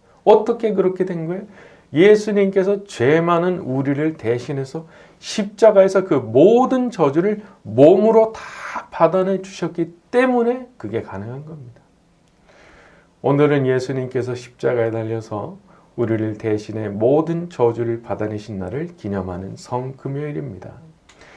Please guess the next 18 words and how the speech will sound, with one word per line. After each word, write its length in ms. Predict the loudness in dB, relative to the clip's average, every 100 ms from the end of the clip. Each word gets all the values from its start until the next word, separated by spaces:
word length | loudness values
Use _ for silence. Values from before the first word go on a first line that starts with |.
| -20 -20 _ _
그분을 580 | 4 6 6 6 2 2
위해, 320 | 0 0 -2
그분이 380 | -6 -2 -2 -2
우리를 520 | -2 -2 -2 -2 -2
위해서 300 | -4 -4 -6
감당하신 760 | -10 -8 -8 -8 -8 -8 -4
모든 500 | 2 4 4 2 -2
일을 400 | -4 -4 -6 -10
생각할 520 | -14 -12 -10 -10 -12 -14
때, 420 | -12 -12 -12 -16 _ -20 _ _ _ _ -14
아, 280 | -12 -12 -12
사실 360 | -12 -10 -6
이것을 520 | -6 -6 -8 -8 -10 -12 -20 _ _ _
정말 480 | -6 -4 -2 -2 -6
알게 360 | -8 -6 -4 -4
된 220 | -6 -8
사람이라고 600 | -10 -10 -8 -8 -8 -8
그러면 460 | -10 -10 -12 -14